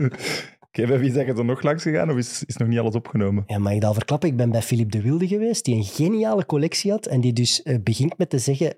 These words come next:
Speaker 2: "Ik heb eigenlijk niet zoveel." Dat is altijd.
Speaker 1: <laughs> Dat is
Speaker 2: En
Speaker 1: een
Speaker 2: ik,
Speaker 1: altijd een goeie.
Speaker 2: ik ben ook bij Jelle Vossen geweest en die heeft echt een crazy collectie. Dat, dat, dat wordt echt zot.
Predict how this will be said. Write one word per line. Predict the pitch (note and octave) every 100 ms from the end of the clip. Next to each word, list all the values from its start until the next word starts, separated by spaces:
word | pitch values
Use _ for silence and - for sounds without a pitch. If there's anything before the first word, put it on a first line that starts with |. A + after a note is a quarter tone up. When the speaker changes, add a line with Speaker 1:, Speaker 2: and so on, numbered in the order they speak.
| -
Speaker 2:
"Ik | C3+
heb | C3+ -
eigenlijk | D3+ B2+ A2+
niet | A#2
zoveel." | - G#2 G2+ G2+ F#2+ _ _ _
Dat | - G#2+
is |
altijd. | B2 B2 G#2+
Speaker 1:
<laughs> | C#3+
Dat |
is | A#2
Speaker 2:
En | B2+
Speaker 1:
een |
Speaker 2:
ik, | B2+
Speaker 1:
altijd | A#2+ - -
een | A2+
goeie. | A#2+ B2
Speaker 2:
ik | - - _ A2+
ben | B2+ C#3+
ook | D3+
bij | D#3
Jelle | D3+ C3+
Vossen | A#2 A#2+ C#3 F#3
geweest | F#3 F3+ F#3+ F#3+ - -
en | B2 A#2
die | B2
heeft | C#3 C3
echt | C3 A#2+ -
een | - A#2 -
crazy | - A2+ G#2+ G2 F#2+
collectie. | G2+ F#2+ - - G2
Dat, | G2 G#2+
dat, | A2 A2+
dat | B2
wordt | B2+ A2
echt | - -
zot. | - G2 -